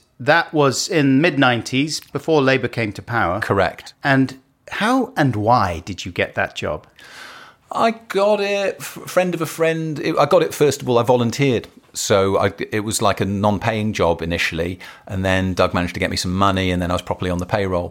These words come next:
Speaker 1: Mm.
Speaker 2: So I was politically minded somewhat,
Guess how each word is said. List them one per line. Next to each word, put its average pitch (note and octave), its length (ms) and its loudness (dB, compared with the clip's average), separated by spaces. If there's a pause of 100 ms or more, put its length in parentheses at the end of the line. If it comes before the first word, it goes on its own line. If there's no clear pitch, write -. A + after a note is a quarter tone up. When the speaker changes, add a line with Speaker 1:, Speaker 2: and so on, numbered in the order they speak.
Speaker 1:
Mm. A#2 260 -8
Speaker 2:
So G2+ 680 0 (240)
I D#2+ 40 0
was - 180 -4
politically A2 800 -2 (100)
minded G#2 540 0
somewhat, G#2 640 -2